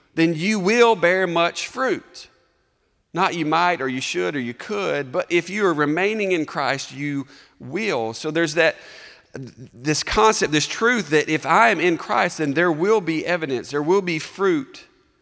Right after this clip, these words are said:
right? My attitudes will change. I will see the fruit of the Spirit in my life. I'm not saying you're gonna be perfect overnight, but I'm saying you will be able to look back from this time to this time and go, "Wow, that God is doing something in me.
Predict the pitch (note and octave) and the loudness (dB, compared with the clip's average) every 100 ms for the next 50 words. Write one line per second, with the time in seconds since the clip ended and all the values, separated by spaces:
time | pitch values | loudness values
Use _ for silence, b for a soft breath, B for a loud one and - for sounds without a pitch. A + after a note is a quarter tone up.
0 | _ _ _ C#3+ F3+ - E3 - G3 G#3+ | _ _ _ -2 -2 2 0 4 4 2
1 | F3 G3+ F3 C#3 C#3+ G#3 G#3+ - D#3 A2 | 0 -4 -4 -4 2 2 2 -2 -2 -2
2 | G2+ G2+ A2 - _ _ _ _ _ _ | -6 -14 -18 -20 _ _ _ _ _ _
3 | _ _ _ _ _ - D#3+ F3+ G#3+ A3 | _ _ _ _ _ -4 2 4 6 4
4 | - G#3 F#3 E3 G3+ G3 E3 D#3 - F#3+ | 2 0 2 2 2 2 2 -2 0 2
5 | F#3 F3+ F#3+ F#3 E3+ E3 D#3 D3 D#3 G#3+ | 2 4 4 6 4 4 4 2 0 2
6 | A#3+ - G3+ G3+ E3+ E3+ D3 - A#3+ B3+ | 0 0 -2 0 0 0 -2 -2 0 0
7 | E3 D3+ D#3+ D3 G#3+ - D#3 D#3 - F#3+ | -2 -2 -2 2 0 2 2 2 2 2
8 | F3 D3 B B E3+ G3 F#3 G#3+ F#3 D#3 | 2 0 B B -2 0 4 4 4 4
9 | F#3 F#3 D3+ G#3 G3+ - D3+ C#3 A3+ - | 4 2 6 6 4 2 0 4 4 4
10 | A3+ A3 F3+ C3+ E3+ B3 - E3+ D#3 C3 | 2 2 2 0 0 0 0 0 0 0
11 | B2+ A#2+ A#2+ F3 B2+ A2+ B2 - D#3+ D3 | 0 -2 -4 -4 -4 -6 -10 -4 -2 -2
12 | D#3+ C3+ C#3 C3 - C3 A#2+ A#2 A2 F#2 | -2 -2 -4 -4 -4 -8 -6 -8 -8 -10
13 | G2 | -16